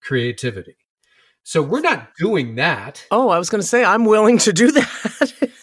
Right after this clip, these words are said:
Speaker 2: It's only ten thousand words.
Speaker 1: Well, we're, we're taking that concept and we're blowing it out, basically,
Speaker 2: Okay.
Speaker 1: by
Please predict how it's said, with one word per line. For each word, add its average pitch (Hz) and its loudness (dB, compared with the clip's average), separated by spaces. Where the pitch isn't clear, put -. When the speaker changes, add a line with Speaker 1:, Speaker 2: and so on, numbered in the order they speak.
Speaker 2:
It's 262 2
only 247 4
ten 247 2
thousand 226 0
words. 247 -4
Speaker 1:
Well, 160 0
we're, 214 2
we're 185 0
taking 233 -2
that 180 -4
concept 175 -10
and 131 -8
we're 131 -4
blowing 139 -2
it 113 -8
out, 110 -12
basically, 107 -14
Speaker 2:
Okay. 139 -16
Speaker 1:
by 120 -6